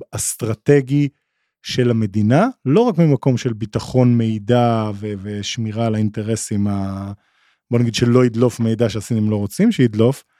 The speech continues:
אלא גם ממקום של, אה, בעצם להפוך את המידע לנגיש, לנוח, למשהו שזמין לחברות ושהן יכולות להוציא ממנו ערך, בין אם זה באינטליגנציה מלאכותית ובין אם זה בכל מיני דרכים אחרות.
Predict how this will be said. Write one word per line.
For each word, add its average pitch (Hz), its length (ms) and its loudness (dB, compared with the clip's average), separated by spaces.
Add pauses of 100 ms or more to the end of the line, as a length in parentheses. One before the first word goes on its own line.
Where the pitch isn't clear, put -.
(420)
אלא 117 280 0
גם 143 200 4
ממקום 214 680 2 (300)
של, 110 460 -4
אה, 110 400 0 (460)
בעצם 127 340 2
להפוך 170 300 2
את 196 120 0
המידע 151 320 2
לנגיש, 139 760 0
לנוח, 127 640 2 (580)
למשהו 123 540 2
שזמין 123 640 4
לחברות 131 540 2
ושהן 117 240 -4
יכולות 123 320 -4
להוציא 139 300 0
ממנו 127 280 4
ערך, 139 400 0
בין 120 160 2
אם 123 100 2
זה 117 120 -4
באינטליגנציה 117 640 0
מלאכותית 113 560 -2
ובין 117 220 0
אם 117 80 0
זה 110 80 -2
בכל 107 240 -4
מיני 120 120 0
דרכים 110 340 -2
אחרות. 123 460 0